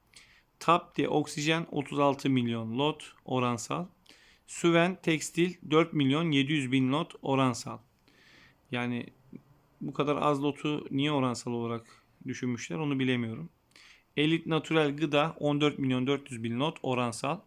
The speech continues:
Gelecek Varlık Yönetimi yirmi altı milyon dört yüz bin oransal.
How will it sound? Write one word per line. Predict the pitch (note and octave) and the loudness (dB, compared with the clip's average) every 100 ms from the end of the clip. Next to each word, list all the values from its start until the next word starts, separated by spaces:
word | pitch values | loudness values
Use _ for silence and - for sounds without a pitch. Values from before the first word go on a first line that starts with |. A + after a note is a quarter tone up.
| _ _ _ _ _ | _ _ _ _ _
Gelecek | - D3+ D3+ F3 F3 | 2 2 4 2 4
Varlık | C#3+ D3+ E3 E3 | 8 8 6 0
Yönetimi | C#3 B2+ B2+ C3+ F3 - - | 0 0 0 0 -2 -4 -4
yirmi | C3+ C#3 D3 | 0 0 2
altı | C#3+ C#3+ D#3 | 2 2 -2
milyon | C3+ B2 D#3 | 0 0 -2
dört | C#3+ C#3+ C#3 | 0 -2 -4
yüz | A#2+ | -10
bin | D3+ | -8
oransal. | C#3 B2+ A#2+ A#2 B2+ D#3 | -4 -2 -2 -4 -4 -6